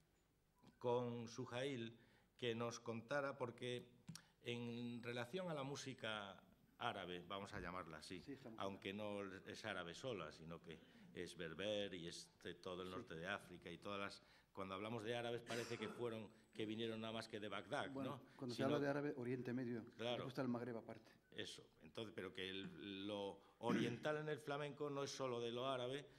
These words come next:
Speaker 1: sino de toda la cultura norteafricana, etcétera.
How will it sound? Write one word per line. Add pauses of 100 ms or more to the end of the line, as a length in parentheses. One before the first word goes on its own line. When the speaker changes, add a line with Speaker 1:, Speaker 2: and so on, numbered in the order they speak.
(140)
Speaker 1:
sino
de
toda
la
cultura
norteafricana,
etcétera.